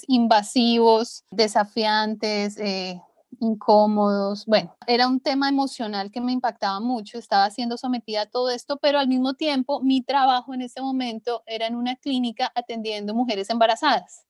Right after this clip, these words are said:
era lo que tenía que hacer. <laughs> Entonces era todos los días llegar a esta clínica y atender, eh, hacía, digamos, el control prenatal, desde que las mujeres quedan embarazadas hasta que llegaban al noveno mes y ahí yo las derivaba al ginecólogo.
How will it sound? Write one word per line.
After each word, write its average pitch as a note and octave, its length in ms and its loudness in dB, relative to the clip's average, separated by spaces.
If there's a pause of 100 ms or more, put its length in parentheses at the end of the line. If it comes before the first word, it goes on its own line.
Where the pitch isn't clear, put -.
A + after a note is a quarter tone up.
(200)
era G#3+ 160 0
lo A3 120 -4
que A3 140 0
tenía G3+ 320 -8
que - 100 -4
hacer. A3 320 2
<laughs> C4+ 440 -2
Entonces C#4 300 6
era E4 260 6
todos E4+ 340 2
los F4+ 180 0
días B3 340 -2
llegar B3+ 300 -2
a A3+ 40 -2
esta C4+ 220 -8
clínica B3+ 580 -2
y C4 40 0
atender, G#3+ 580 -4 (300)
eh, A#3 380 -4
hacía, A#3 240 2
digamos, C4 260 -2
el C#4 100 -2
control A3 440 -2
prenatal, A3+ 520 0
desde G3+ 220 -10
que G#3 100 -10
las G3 160 -2
mujeres G#3+ 380 -6
quedan A#3+ 220 -2
embarazadas A#3 600 2
hasta C4 220 -8
que G#3 260 -8
llegaban G#3+ 440 -2
al B3 100 2
noveno G#3+ 320 -4
mes D4+ 280 0
y B3 60 4
ahí G#3 140 4
yo G#3+ 120 0
las A3 140 4
derivaba G3+ 380 2
al G3+ 100 2
ginecólogo. G3 680 -2